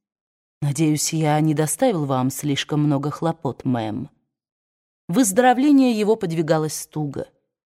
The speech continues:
День за днём он тихо лежал, глядя на магнолии за окном, и присутствие его почти не ощущалось в доме. Кэрин прониклась к нему симпатией.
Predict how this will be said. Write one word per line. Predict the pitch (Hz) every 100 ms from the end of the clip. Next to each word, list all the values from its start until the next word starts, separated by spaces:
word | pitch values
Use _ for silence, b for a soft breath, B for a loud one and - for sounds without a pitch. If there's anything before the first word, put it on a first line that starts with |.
| _ _
День | 190 269
за | 240 254
днём | 226 262 262
он | 214 214
тихо | - 247 -
лежал, | 196 180 160 196 214 202 190 b _ _ -
глядя | 156 170 165 160
на | 160
магнолии | 160 151 160 165 156 156
за | 139 156
окном, | 156 170 185 220 226 - _ _ _ _
и | -
присутствие | 208 240 - 302 - - 233 220
его | 214 240
почти | 247 214 - - 254
не | 247
ощущалось | 208 - 196 - 156 123 120
в | 135
доме. | 131 120 57 - - _ _ _ _ _
Кэрин | - 294 294 277
прониклась | - 185 185 190 196 190
к | -
нему | 170 165
симпатией. | - 190 151 120 - - - -